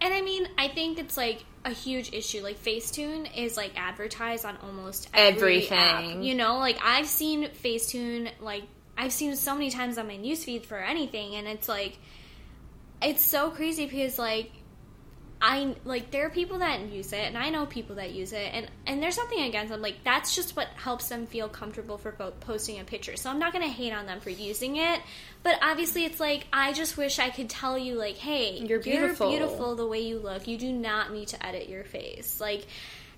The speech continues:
Speaker 1: and that's, like, a crazy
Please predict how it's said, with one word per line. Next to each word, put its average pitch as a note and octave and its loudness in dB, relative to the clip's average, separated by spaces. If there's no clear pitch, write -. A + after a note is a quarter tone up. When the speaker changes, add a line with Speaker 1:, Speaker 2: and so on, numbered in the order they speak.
Speaker 1:
and D4 6
that's, D4 2
like, - -2
a C4+ -2
crazy C4 0